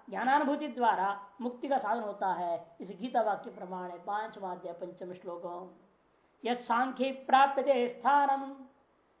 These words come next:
तद योगैरपि गम्यते एकम सांख्यम च योगं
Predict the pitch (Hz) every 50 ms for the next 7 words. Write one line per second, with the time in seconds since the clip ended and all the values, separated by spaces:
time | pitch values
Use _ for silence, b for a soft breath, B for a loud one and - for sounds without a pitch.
0 | - - 226 196 196 220 226 247 269 262 254 269 277 285 294 294 285 285 294 285
1 | - - 285 285 277 277 285 277 277 277 277 262 262 262 262 254 - - - -
2 | _ _ _ _ - 220 240 269 262 - - 262 262 262 240 - 240 254 262 254
3 | 247 254 269 262 254 - 320 277 269 269 277 277 277 269 247 269 269 269 262